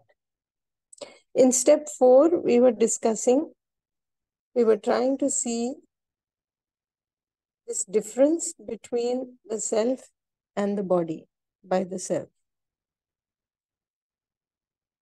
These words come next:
So when I am reading any sensation that is taking place in the body,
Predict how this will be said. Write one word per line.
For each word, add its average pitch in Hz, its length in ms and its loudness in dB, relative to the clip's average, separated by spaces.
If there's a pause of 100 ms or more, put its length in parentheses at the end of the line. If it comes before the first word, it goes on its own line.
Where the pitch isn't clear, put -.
(2250)
So 214 60 4
when 208 180 4
I 202 140 2
am 208 140 2
reading 240 580 2
any 247 280 2
sensation 208 840 -2
that 196 180 -8
is 208 160 -6
taking 214 400 -2
place 214 400 -2
in 208 140 -4
the 196 80 -4
body, 175 400 -6